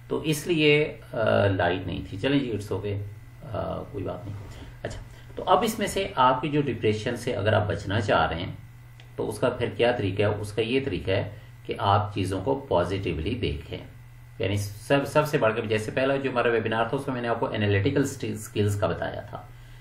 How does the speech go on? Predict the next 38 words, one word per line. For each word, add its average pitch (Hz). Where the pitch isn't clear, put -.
Analyze 127
करें 123
हर, 104
हर 98
situation 80
को। -
यानी 101
वो 104
नहीं 127
है 143
कि 127
वो 113
जैसे 107
सारे 101
एक 101
ही -
बात 92
कह 104
रहे 101
हैं 101
तो 101
हमने 87
भी 110
उसी 110
चीज़ 107
की 101
तरफ 98
ही 104
जाना 90
है। 170
हमने 120
basically 104
analyze 90
करना 107
है 98
हर 82
चीज़ 98
को 147